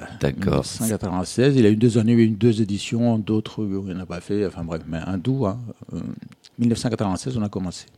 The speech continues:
Speaker 1: D'accord, et, euh, donc c'était l'année de la naissance de l'association Linguafest trente-sept à Tours.
Speaker 2: Elle est née en quatre-vingt-quinze, et donc l'année juste après, on a créé le premier événement. C'était plusieurs associations de la ville de Tours, hein.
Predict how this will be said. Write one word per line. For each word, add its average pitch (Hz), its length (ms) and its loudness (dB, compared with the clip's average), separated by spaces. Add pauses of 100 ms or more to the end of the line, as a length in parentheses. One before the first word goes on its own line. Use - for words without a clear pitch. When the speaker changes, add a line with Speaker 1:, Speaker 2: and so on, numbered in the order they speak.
Speaker 1:
D'accord, 80 680 2
et, 71 160 4
euh, 69 240 4
donc 69 180 -8
c'était - 260 -4
l'année 76 240 2
de 71 80 -4
la 73 100 2
naissance 90 360 0
de 71 100 0
l'association - 600 0
Linguafest 78 500 2
trente-sept - 420 -2
à - 60 2
Tours. 85 300 -4 (240)
Speaker 2:
Elle 123 220 6
est 127 100 8
née 135 140 8
en 123 80 6
quatre-vingt-quinze, 113 880 2
et - 20 -2
donc 101 240 -2
l'année 87 240 -2
juste 98 320 -4
après, 101 440 4
on 80 200 -2
a 85 80 -4
créé 90 640 -2
le 85 140 -6
premier 98 340 0
événement. 98 600 0
C'était 104 260 0
plusieurs 131 400 8
associations 123 460 4
de 110 60 6
la 101 80 8
ville 101 140 2
de 104 100 4
Tours, 135 300 6
hein. 107 200 -2